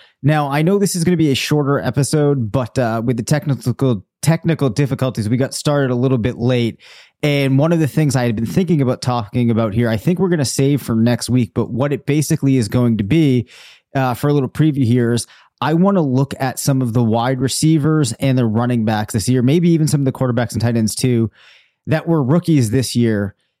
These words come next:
Take a look at how they performed and then kind of put things in a historical context like we do sometimes, using the RotoViz screener, doing some similarity searches to see how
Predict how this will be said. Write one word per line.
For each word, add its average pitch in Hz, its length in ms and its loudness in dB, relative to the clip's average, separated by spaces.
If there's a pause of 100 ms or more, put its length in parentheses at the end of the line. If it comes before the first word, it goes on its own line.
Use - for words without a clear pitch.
(120)
Take 170 260 2
a 190 100 2
look 160 160 0
at - 60 -6
how 139 220 -4
they 147 140 0
performed 135 560 0
and 120 140 2
then 120 180 0
kind 143 240 -4
of 123 80 -8
put - 160 0
things 139 240 0
in 120 100 2
a 117 40 2
historical 131 680 0
context 131 600 -2
like 123 180 -2
we 131 100 0
do 127 180 0
sometimes, 123 560 0 (400)
using 160 500 2
the 156 60 2
RotoViz 131 600 0
screener, 123 500 0 (420)
doing 160 300 2
some 160 180 -2
similarity 131 640 0
searches 135 480 0
to 131 100 -2
see 143 280 0
how 123 280 0